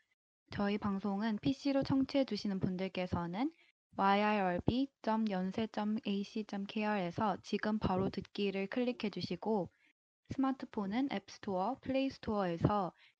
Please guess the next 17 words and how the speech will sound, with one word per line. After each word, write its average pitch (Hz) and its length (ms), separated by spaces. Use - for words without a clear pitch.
열 190 180
앱을 208 420
다운로드하신 226 760
후 247 100
이용할 185 320
수 - 160
있습니다. 175 720
이번 233 260
학기부터는 220 840
스푼과 247 680
유튜브에서도 202 1000
와이아이알비 190 1080
검색 185 400
후 254 160
청취하실 262 600
수 220 120
있습니다. 165 680